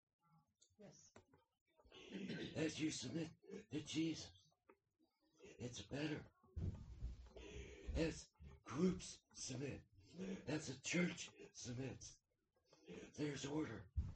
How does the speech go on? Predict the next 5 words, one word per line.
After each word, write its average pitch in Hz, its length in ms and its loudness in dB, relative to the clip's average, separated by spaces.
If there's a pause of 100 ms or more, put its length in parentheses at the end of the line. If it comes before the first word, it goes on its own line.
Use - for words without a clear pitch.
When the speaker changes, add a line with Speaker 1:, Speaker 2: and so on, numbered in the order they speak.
(2000)
Speaker 2:
His - 200 -2
kingdom 135 500 4 (720)
is - 180 -2
increasing. 123 600 -2 (1700)
There's 147 280 2